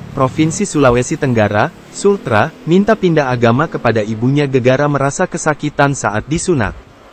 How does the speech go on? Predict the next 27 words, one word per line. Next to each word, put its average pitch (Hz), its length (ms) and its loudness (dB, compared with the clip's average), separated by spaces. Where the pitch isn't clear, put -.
Kejadian 165 560 4
ini 180 240 4
berlangsung 139 480 2
di 123 160 4
Rumah 185 240 2
Sakit 185 320 0
Bayangkara, 120 800 2
Kamis, 123 640 2
tanggal 120 320 2
satu 190 320 -2
Februari 147 560 2
tahun 120 320 2
dua 120 160 2
ribu 147 320 0
dua 147 240 2
puluh 175 240 0
empat, 143 320 0
saat 117 480 -2
awak 123 320 2
Tribun 160 320 0
News 180 160 0
Sultra 160 400 0
dot 131 240 0
com 123 240 2
melakukan 165 480 2
peliputan 135 560 0
narapidana 151 640 2